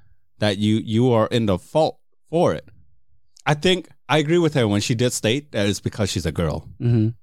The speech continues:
Speaker 2: It,
Speaker 1: I,
Speaker 2: it is. It is
Speaker 1: yeah,
Speaker 2: because
Speaker 1: I,
Speaker 2: the
Speaker 1: I, I think that's
Speaker 2: society
Speaker 1: that.
Speaker 2: still think that, like, um, it's a taboo for girls to sleep around, that, like, "Oh, they're a hoe, they're a slut," and stuff like that. But then if guys do it, it's like,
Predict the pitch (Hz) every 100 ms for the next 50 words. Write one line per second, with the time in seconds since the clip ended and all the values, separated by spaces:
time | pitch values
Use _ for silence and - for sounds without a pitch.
0 | _ 175 165 156 156 170 123 127 123 117
1 | 107 123 147 135 123 143 120 127 120 160
2 | 139 151 143 98 143 135 - 135 127 117
3 | 113 110 104 - - _ _ - 110 107
4 | 117 113 107 120 107 104 117 117 95 104
5 | 104 - 101 113 107 107 101 104 104 101
6 | 98 101 98 - 107 98 107 98 92 104
7 | 101 98 98 98 95 - 104 107 98 -
8 | 95 98 - 95 101 104 110 92 117 117
9 | 120 143 147 139 120 107